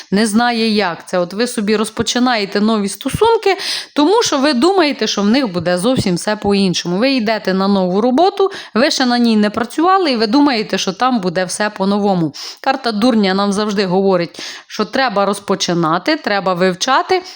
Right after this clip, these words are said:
і треба бути відкритим світові. Субота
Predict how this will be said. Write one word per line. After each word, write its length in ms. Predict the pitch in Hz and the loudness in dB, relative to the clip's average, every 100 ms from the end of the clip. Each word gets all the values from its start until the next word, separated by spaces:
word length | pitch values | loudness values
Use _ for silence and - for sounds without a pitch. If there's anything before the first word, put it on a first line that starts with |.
| - _ - | -20 _ -4
і 100 | 214 | 0
треба 260 | 320 330 | 0 0
бути 280 | 190 247 247 | 0 0 0
відкритим 580 | 175 - 175 185 190 190 | -4 -4 -4 -2 -2 -6
світові. 640 | - - 170 151 - 147 147 - _ _ _ _ _ _ _ _ _ _ - - | -6 -6 -6 -8 -8 -8 -8 -12 _ _ _ _ _ _ _ _ _ _ -20 -16
Субота 760 | - 254 247 208 180 202 214 | -8 -2 0 2 0 -2 -2